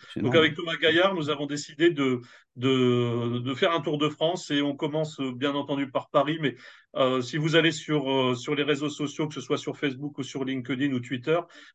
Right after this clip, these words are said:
Speaker 2: euh, vous verrez l'affiche avec la totalité des villes que nous fréquentons.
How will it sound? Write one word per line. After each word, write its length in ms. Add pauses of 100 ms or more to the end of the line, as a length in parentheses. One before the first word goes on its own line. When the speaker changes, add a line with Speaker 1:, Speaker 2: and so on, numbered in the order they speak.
Speaker 2:
euh, 340 (160)
vous 180
verrez 220
l'affiche 400
avec 240
la 80
totalité 460
des 160
villes 200
que 100
nous 120
fréquentons. 560